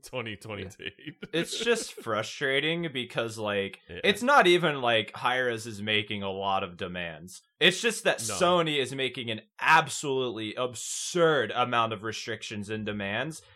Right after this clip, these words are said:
Speaker 2: And Hi-Rez is like, "Yo, can we just ease on it a little bit and then we'll work?" <laughs> Then we'll work on it.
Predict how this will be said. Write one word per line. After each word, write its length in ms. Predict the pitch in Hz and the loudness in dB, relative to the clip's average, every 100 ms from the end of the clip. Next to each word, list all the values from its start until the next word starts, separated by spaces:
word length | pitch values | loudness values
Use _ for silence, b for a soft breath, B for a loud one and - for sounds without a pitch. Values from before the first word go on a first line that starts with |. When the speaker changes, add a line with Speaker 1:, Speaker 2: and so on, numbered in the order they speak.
| b | b
Speaker 2:
And 120 | 143 | 0
Hi-Rez 320 | 143 143 180 165 | 4 4 4 2
is 100 | 156 | -2
like, 180 | 143 | 0
"Yo, 80 | 180 | -2
can 140 | - 180 | -2 -4
we 80 | |
just 200 | - - - | -4 -8 -12
ease 280 | 139 160 165 | -6 -4 0
on 160 | 175 | 2
it 120 | 196 - | 2 0
a 80 | 127 | -2
little 520 | 104 95 98 107 123 | -4 -8 -6 -4 -4
bit 320 | 127 139 127 | 0 0 2
and 180 | 127 120 | -2 0
then 180 | 117 113 | 0 0
we'll 160 | 107 95 | -2 -2
work?" 300 | 85 - - - | -6 -8 -10 -8
<laughs> 680 | - - - - 214 240 - | -8 -6 -8 -6 -8 -8 2
Then 200 | 156 147 | 4 6
we'll 180 | 139 | 4
work 240 | 120 107 101 | 4 2 0
on 200 | 90 | -4
it. 100 | 78 | -6